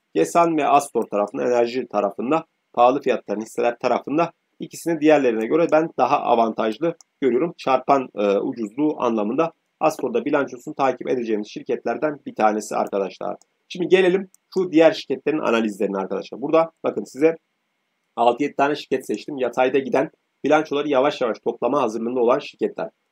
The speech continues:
Bunları nasıl analiz edeceğiz derseniz önce buradan bilanço incelemelerini yapacağım ben sizlere. Karlılıkların artışlarına bakacağım.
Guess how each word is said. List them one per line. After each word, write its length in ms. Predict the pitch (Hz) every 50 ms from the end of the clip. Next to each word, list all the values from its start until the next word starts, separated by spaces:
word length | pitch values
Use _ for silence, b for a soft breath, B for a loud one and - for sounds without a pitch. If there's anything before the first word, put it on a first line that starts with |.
| _ _
Bunları 280 | 165 170 180 175 175 175
nasıl 200 | 180 170 - -
analiz 280 | - 113 110 107 104
edeceğiz 340 | 110 107 104 104 104 101 107
derseniz 480 | 147 147 135 - - 143 180 180 - - _ _ _ _ _ _ -
önce 300 | 160 175 170 170 170 151
buradan 320 | 156 151 185 185 175 151
bilanço 500 | 143 151 160 170 160 - - 127 107 -
incelemelerini 560 | - 110 104 110 107 101 101 101 98 101 117
yapacağım 400 | 135 135 160 160 151 165 160 156
ben 80 | 156 147
sizlere. 380 | 147 - 139 135 147 147 -
Karlılıkların 480 | - - 135 127 127 113 - - 113 104
artışlarına 480 | 110 117 120 - - - 143 147 147 143
bakacağım. 380 | 143 - 147 139 147 160 160